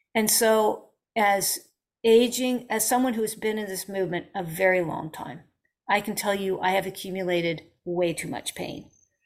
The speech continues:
And so one of the things that we have to try to negotiate is a way, is a way to manage that. And like you, I didn't just lose my mother.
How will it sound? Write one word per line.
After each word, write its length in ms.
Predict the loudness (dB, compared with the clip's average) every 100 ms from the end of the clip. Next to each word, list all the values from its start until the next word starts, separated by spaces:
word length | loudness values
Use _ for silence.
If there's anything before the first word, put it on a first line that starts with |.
| -20 -20 -2
And 160 | 2 4
so 160 | 4 2
one 340 | 4 6 6
of 100 | 4
the 100 | 0
things 480 | 2 2 2 0 -2
that 160 | -6
we 120 | -6 -8
have 500 | -6 -2 -2 -2 -8
to 140 | -8
try 440 | -8 0 4 4
to 80 | 2
negotiate 920 | -4 -4 -2 -2 -4 -4 -4 -4 -8 _ _ _ _ _
is 160 | -4 0
a 80 | -2
way, 600 | 0 0 2 0 -6 _ _ _ _ _ -10
is 120 | -6
a 80 | -6
way 400 | -2 -2 -2 -4
to 160 | -6
manage 540 | -2 2 2 0 -4 -4
that. 320 | -4 -6 -10 _ _ _ _ _ _ _ _ _
And 160 | 2 6
like 300 | 6 6 4
you, 240 | 6 8
I 140 | 8 6
didn't 300 | 2 0 0
just 360 | 2 2 2
lose 220 | -4 -4 -2
my 160 | -2
mother. 520 | -2 -2 -2 -4 -6